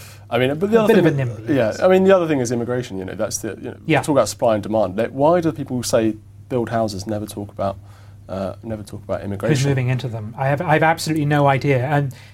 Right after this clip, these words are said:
Speaker 2: immigration and the change that's brought to the country is one of the biggest stories of the last twenty years. And it's not really discussed. And it's not necessarily a problem. I'm not saying it's a problem. But I think we probably need, the right probably needs to, uh,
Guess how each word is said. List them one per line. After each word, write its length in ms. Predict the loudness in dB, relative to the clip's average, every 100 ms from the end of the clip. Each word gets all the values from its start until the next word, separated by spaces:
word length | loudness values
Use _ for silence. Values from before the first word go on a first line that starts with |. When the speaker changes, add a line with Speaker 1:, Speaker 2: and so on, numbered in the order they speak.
| -4
Speaker 2:
immigration 840 | 2 2 2 0 -2 -4 -2 -4 -2
and 440 | 0 2 0 -4 -6
the 400 | -2 0 0 -4 -8
change 380 | -2 2 2 2
that's 160 | -2
brought 260 | 0 0 0
to 60 | -2
the 100 | -4
country 420 | -4 -4 -6 -6
is 200 | -6 -4
one 120 | -4
of 60 | -4
the 60 | -6
biggest 360 | -4 0 0
stories 340 | 0 0 0 -4
of 60 |
the 60 | -6
last 260 | -4 -4 -6
twenty 240 | -6 -6
years. 440 | -4 -4 -6 -12 -16 -20 -20 -20 -12
And 100 | -8 -4
it's 100 | -4
not 180 | -4 -2
really 140 | -4
discussed. 600 | -4 -6 -4 -4 -6 -8
And 80 | -4
it's 120 | 0
not 160 | 2 2
necessarily 600 | 2 -2 -2 0 0 -2 -2
a 60 | -2
problem. 600 | 2 2 4 2 0 -4
I'm 140 | -4
not 140 | -2 -2
saying 240 | -2 -2
it's 100 | -4
a 60 | -4
problem. 360 | -2 -2 -4 -12 -20 -20 -20 -8
But 100 | -2
I 100 | -2
think 260 | -2 -4 0
we 80 | -2
probably 420 | 2 2 4 2
need, 360 | 2 0 -2
the 100 | -4
right 420 | 2 4 2 0 -4
probably 280 | -2 -2
needs 340 | -2 -2 -4 -8
to, 420 | -8 -4 -4 -4 -10 -20 -20 -6
uh, 180 | 0 0